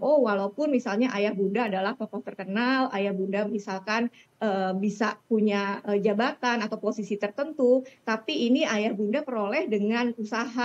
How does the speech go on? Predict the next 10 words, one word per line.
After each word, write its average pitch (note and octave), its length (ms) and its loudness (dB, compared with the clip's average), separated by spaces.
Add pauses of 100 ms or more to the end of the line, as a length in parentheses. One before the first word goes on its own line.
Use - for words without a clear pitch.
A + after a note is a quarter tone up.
yang A3 240 0
sangat, G#3 400 -2 (320)
eh, F#3+ 220 -2 (100)
apa G#3+ 160 -2
ya, G#3+ 160 2
eh, G3+ 320 0
bertahun-tahun A#3 720 6 (100)
gitu G#3 140 -4
ya, A#3+ 100 0
usaha A3+ 560 -2